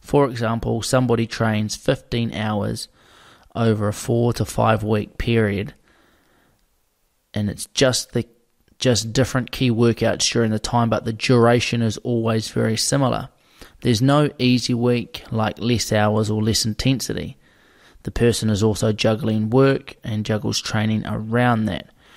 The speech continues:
How does it work for ad-, ad-, adaptation and recovery? Or is there a better way of doing things,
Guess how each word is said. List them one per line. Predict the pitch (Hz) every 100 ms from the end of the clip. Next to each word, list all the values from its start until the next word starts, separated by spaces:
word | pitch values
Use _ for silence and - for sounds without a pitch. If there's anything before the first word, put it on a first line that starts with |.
| -
How | - 131
does | 131 120
it | 107
work | 113 110 -
for | 110 107 107 -
ad-, | 117 110 -
ad-, | 120 117 - _ -
adaptation | 131 135 - 135 127 127 117
and | 117 120 120
recovery? | 120 - - 143 160 120 104 139 - _ _ _ _ _ _ _ _ _ _ _ -
Or | 120 113 -
is | 135
there | 131
a | 113
better | 113 117
way | 110 110
of | 107 -
doing | 139 135 139
things, | 131 139 135 135 139 135 - -